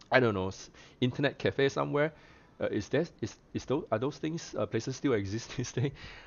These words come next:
Well, it could be in someone's house or his, uh, uh, associate's office or anywhere,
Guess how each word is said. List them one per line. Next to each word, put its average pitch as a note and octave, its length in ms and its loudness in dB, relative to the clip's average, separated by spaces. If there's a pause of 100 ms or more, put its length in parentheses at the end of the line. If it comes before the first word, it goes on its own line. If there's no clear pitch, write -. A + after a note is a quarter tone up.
Well, E3 100 8
it C#3+ 100 8
could D3 120 6
be B2 80 4
in A2 80 4
someone's C#3 420 0
house C3 300 4
or G2+ 320 6
his, F#2 360 2
uh, G2 60 2
uh, F2 500 2 (200)
associate's A#2+ 480 0
office A2 440 2
or G2 140 -4
anywhere, A#2 540 4